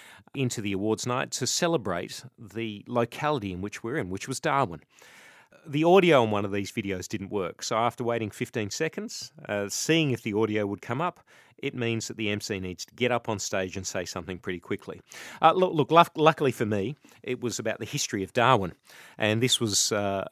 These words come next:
a, a segment on the Overland Telegraph between Adelaide and Darwin.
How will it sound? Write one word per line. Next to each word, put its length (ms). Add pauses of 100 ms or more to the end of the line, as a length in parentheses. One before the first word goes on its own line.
(180)
a, 200
a 80
segment 560
on 140
the 120
Overland 420
Telegraph 600
between 340
Adelaide 380
and 120
Darwin. 440